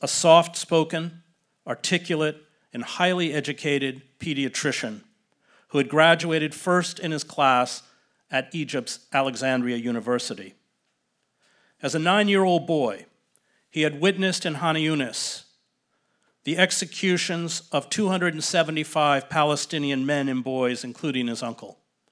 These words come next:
when Israel briefly occupied the Gaza Strip in nineteen fifty-six, the subject of Joe Sacco's magisterial book, Footnotes in Gaza.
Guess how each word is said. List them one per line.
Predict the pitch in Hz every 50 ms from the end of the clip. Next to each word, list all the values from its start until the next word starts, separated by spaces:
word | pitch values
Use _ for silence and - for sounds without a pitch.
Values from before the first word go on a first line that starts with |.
| _ _ _ _ _ _ -
when | 107 110
Israel | 131 165 156 - 185 170 170 156
briefly | 127 - 165 185 208 196 - - 196 180
occupied | - 165 160 156 - - 151 - 160 143 143 139 135
the | 135
Gaza | 123 131 127 127 120 135 117
Strip | - - - 143 120 117 120 - _ _ _ _ _ _ _ _ _ _
in | - 131 127
nineteen | 131 127 123 - 127 113
fifty-six, | - - 120 - - 120 - - - 139 123 - - - - - - _ _ _ _ _ _ _ _ _ _ _ _ _ _ _ -
the | 113
subject | - - - 170 165 - - 175 160 170 - - -
of | 139 123
Joe | - - 165 160 160
Sacco's | 156 - - 151 139 135 135 - 139 131 127 123 123 - - _ _ _ _ _ -
magisterial | 117 123 147 165 165 151 156 156 - - - - 151 139 139 131 135 131
book, | 120 113 117 107 - - - _ _ _ _ _ _ _ _ _
Footnotes | _ - - 156 156 143 131 135 127 120 117 117 - - - - _ _ _ _ _ _
in | - 131 123 117
Gaza. | 113 107 104 98 95 98 107 -